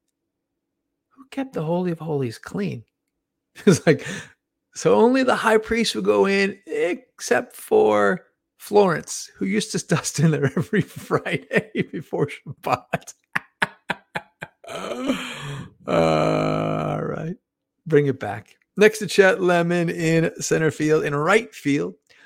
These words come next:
Reggie Jackson, who is making his first appearance in the outfield since August thirty-first, nineteen eighty-three, only a D H at that point. Next is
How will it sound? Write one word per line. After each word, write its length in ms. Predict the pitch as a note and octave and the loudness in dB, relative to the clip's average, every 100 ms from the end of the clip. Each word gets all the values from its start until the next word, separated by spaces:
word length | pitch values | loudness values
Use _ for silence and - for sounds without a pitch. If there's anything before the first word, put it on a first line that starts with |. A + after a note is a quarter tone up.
| _ _ | _ _
Reggie 480 | C3 C#3+ C3+ A#2+ B2 | 2 4 2 -2 -6
Jackson, 580 | A#2 B2+ C#3 - F3 E3 | -4 -4 -4 -6 -8 -6
who 160 | C3 | -6
is 140 | B2 A#2 | -6 -8
making 320 | C3+ C3 B2+ | -10 -8 -10
his 140 | A#2+ | -10
first 380 | - C#3 C#3+ - | -10 -8 -8 -8
appearance 500 | C#3 - C3 B2 B2 - | -14 -10 -10 -10 -12 -14
in 120 | B2+ | -12
the 180 | B2 C#3+ | -10 -8
outfield 540 | A#2+ - - C3 B2 | -10 -10 -10 -8 -10
since 280 | - A#2 A2+ - | -14 -18 -18 -12
August 420 | C3 D3+ A#2+ - | -10 -10 -14 -12
thirty-first, 600 | C#3 C#3+ B2+ C3 C3+ - | -12 -12 -10 -8 -8 -10
nineteen 540 | A#2+ B2 - A#2+ A2 - _ _ _ - | -14 -14 -16 -14 -14 -16 _ _ _ -8
eighty-three, 640 | B2 A2+ G2 - B2+ B2+ - | -6 -6 -14 -10 -6 -4 -6
only 440 | A#2+ A#2+ A#2 A#2+ - | -8 -10 -10 -12 -12
a 80 | A2 | -12
D 320 | A2 G#2+ A2+ | -8 -6 -4
H 300 | A2+ G#2 - _ | -4 -6 -14 _
at 260 | G#2+ G#2 - _ _ _ _ | -10 -8 -10 _ _ _ _
that 340 | A2+ A2+ A2 - | -8 -6 -8 -8
point. 340 | C#3 C3+ - | -4 -4 -4
Next 600 | C#3+ C3+ C3+ - - - _ _ _ _ _ _ _ _ | -6 -4 -4 -6 -16 -18 _ _ _ _ _ _ _ _
is 400 | B2 A#2+ A#2+ | -2 0 -2